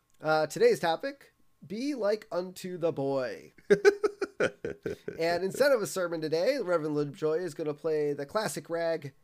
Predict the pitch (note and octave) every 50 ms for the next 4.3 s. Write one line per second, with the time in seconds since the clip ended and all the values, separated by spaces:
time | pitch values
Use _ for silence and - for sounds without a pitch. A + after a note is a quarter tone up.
0 | _ - - E3 F#3 F#3+ F3+ F#3 E3+ - F3+ F3+ F3 D3+ D3 C3 A#2 - - _
1 | _ _ _ - - C#3+ C#3+ - E3+ D#3 D3 C#3 - D3+ D3 C#3+ - C#3 C#3 A#2+
2 | A#2+ - - D3 D#3+ D#3 D3 C#3+ D3 D3 D3 C#3+ C#3 C3+ C3 A#2 A#2 A#2 B2 -
3 | _ _ _ _ _ _ _ _ _ _ _ - D3+ D3+ D3+ D3+ D3 D3 D3+ D3+
4 | D3+ D3+ D3+ D3+ D3+ D3